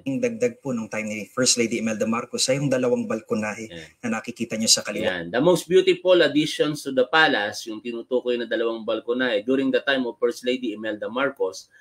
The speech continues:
Speaker 2: are the two balconies you can see to your left and right.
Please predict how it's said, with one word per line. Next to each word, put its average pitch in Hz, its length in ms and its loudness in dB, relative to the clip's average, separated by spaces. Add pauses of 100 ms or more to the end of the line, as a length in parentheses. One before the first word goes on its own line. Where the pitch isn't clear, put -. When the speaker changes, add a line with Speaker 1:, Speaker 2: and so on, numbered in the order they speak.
(180)
Speaker 2:
are 139 160 2
the 151 160 6
two 175 160 6
balconies 131 640 2
you 110 80 -10
can 110 240 -6
see 131 160 -2
to 113 80 -6
your 101 240 2
left 107 240 -2
and 131 160 -2
right. 147 320 4